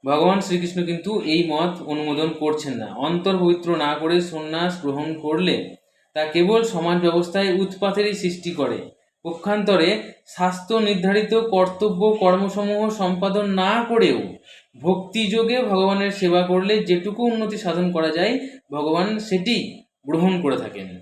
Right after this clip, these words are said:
এটা ভালোভাবে বুঝতে হবে। বলছে খুব সিম্পলভাবে, যদি তুমি সন্ন্যাস হতে চাইছো, তুমি, আহ, সাধু হতে চাইছো, তাহলে শাস্ত্র নির্ধারিত বিধিনিষেধের আচরণ করতে হবে তোমাকে।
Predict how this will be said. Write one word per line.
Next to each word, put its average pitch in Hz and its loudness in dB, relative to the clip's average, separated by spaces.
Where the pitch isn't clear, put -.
এটা 170 0
ভালোভাবে 170 4
বুঝতে 135 -4
হবে। 98 -8
বলছে 208 0
খুব 220 -4
সিম্পলভাবে, 175 0
যদি 147 -4
তুমি 190 0
সন্ন্যাস 175 -2
হতে 165 -4
চাইছো, 156 0
তুমি, 170 -4
আহ, 135 -2
সাধু 175 0
হতে 170 2
চাইছো, 143 0
তাহলে 170 0
শাস্ত্র 196 -4
নির্ধারিত 196 0
বিধিনিষেধের 185 0
আচরণ 180 -2
করতে 170 -2
হবে 143 -4
তোমাকে। 110 -8